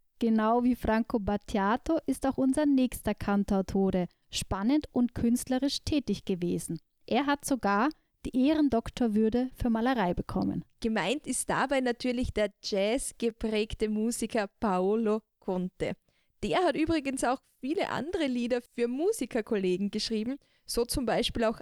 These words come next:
Speaker 2: Azzurro, das ja mit Adriano Celentano wirklich Weltruhm erreicht hat.
Speaker 1: Bekannte Lieder von Paolo Conte sind Via con me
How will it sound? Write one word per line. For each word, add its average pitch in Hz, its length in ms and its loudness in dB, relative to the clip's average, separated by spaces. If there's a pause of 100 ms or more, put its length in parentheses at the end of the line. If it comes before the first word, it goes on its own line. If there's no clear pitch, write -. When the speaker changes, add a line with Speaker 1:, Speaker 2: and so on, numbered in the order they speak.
Speaker 2:
Azzurro, 247 880 0
das - 200 -2
ja 220 100 0
mit 220 240 -2
Adriano 202 580 0
Celentano 202 600 -2
wirklich 208 340 -4
Weltruhm 190 1040 -2 (320)
erreicht - 500 -4
hat. - 120 -2 (120)
Speaker 1:
Bekannte 233 540 2
Lieder 269 460 4
von 240 180 0
Paolo 220 380 2
Conte 285 560 0
sind 190 500 -2
Via 226 200 4
con 190 260 0
me 214 340 4